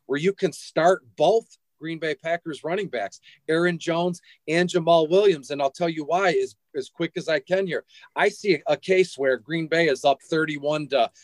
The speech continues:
to fourteen or thirty-one to ten heading into the second half. And we're gonna see a very steady and high dose of Jamal Williams in this game,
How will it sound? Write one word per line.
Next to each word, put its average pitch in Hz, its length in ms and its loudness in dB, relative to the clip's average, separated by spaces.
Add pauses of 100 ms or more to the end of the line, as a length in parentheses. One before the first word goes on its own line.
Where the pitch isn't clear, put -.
(140)
to 147 100 -2
fourteen 170 640 0
or 123 80 -6
thirty-one 160 600 -4
to 131 100 -4
ten 147 440 -2 (280)
heading 160 280 0
into 147 160 -6
the 135 80 -8
second 139 380 -4
half. 156 300 -2
And 131 120 -8
we're 160 140 -4
gonna 156 160 -4
see 175 300 -2
a 131 100 -4 (100)
very 160 440 -2 (240)
steady 160 640 -4
and 135 120 -8
high 151 320 -2
dose 143 360 -2
of 117 100 -12
Jamal 131 400 2
Williams 135 460 -2
in 127 140 -8
this 120 220 -8
game, 143 360 -2